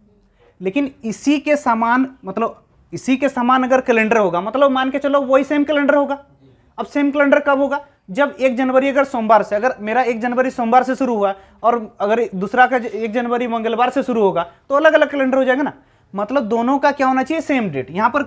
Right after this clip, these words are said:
जो भी दिन होगा, एक जनवरी दो हज़ार ग्यारह का जो दिन होगा और जो कोई और वर्ष का भी उसी दिन से शुरू होगा, तो क्या होगा? दोनों का कैलेंडर क्या हो जाएगा? समान हो जाएगा। तो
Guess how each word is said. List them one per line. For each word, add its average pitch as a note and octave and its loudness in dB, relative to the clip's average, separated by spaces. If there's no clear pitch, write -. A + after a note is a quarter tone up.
जो F#3+ 2
भी B3 2
दिन B3+ 0
होगा, F#3+ 0
एक A#3 -2
जनवरी B3+ 0
दो A#3 -2
हज़ार B3 2
ग्यारह A#3 2
का B3+ -4
जो F#3+ 0
दिन B3 2
होगा F#3 -2
और C4 2
जो C#4+ -2
कोई C4+ 0
और C#4 4
वर्ष C4 0
का C4 -2
भी C4 -4
उसी D4+ 0
दिन C#4+ 2
से C4 0
शुरू G3 0
होगा, A#2+ -4
तो C4 -8
क्या C4+ 0
होगा? C4 2
दोनों C4 -2
का C4+ -4
कैलेंडर C#4+ 0
क्या D4 2
हो C#4 0
जाएगा? D4 -2
समान F3 -4
हो D3+ -4
जाएगा। C#3+ -8
तो - -2